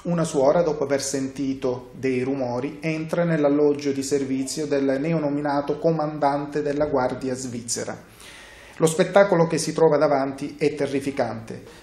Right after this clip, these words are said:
Vi sono tre cadaveri. Oltre al corpo del comandante Alois Estermann di quarantaquattro anni, ci sono anche i corpi di sua moglie Gladys Romero di quarantanove e del vice caporale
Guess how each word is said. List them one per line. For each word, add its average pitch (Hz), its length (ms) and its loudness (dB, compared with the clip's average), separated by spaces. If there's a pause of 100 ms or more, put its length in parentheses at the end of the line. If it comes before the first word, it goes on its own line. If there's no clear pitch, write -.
Vi 160 160 -4
sono 135 400 0
tre 135 180 0
cadaveri. 117 640 0 (160)
Oltre 156 720 2
al 131 280 -2
corpo 131 440 4
del 117 320 -4
comandante 127 760 0
Alois 123 680 -2
Estermann 143 720 -2
di 131 240 -4
quarantaquattro 127 880 0
anni, 165 360 2
ci - 140 -8
sono 147 420 0 (360)
anche 139 460 2
i 165 280 -2
corpi 151 340 2
di 131 140 -2
sua 135 220 -2
moglie 131 440 0
Gladys 127 720 0
Romero 127 480 2
di 123 300 -6
quarantanove 123 920 -2
e 147 140 -2
del 143 200 0
vice 135 380 -4
caporale 135 760 2